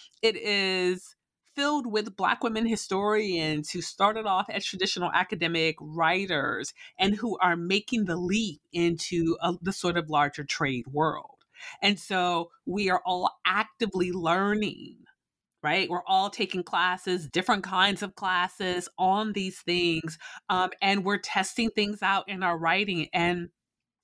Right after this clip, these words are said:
the kind of group I have, we read everything from idea to your, you know, outline on a outline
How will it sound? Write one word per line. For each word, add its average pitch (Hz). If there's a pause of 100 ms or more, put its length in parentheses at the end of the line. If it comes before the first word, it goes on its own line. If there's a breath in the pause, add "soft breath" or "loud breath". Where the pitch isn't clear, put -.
(140)
the 196
kind 208
of 196
group 196
I 151
have, 202 (320 loud breath)
we 269
read 247
everything 202
from 180 (100)
idea 220 (1160)
to 208
your, 185
you 202
know, 160 (100)
outline 208
on 180
a 156 (160)
outline 202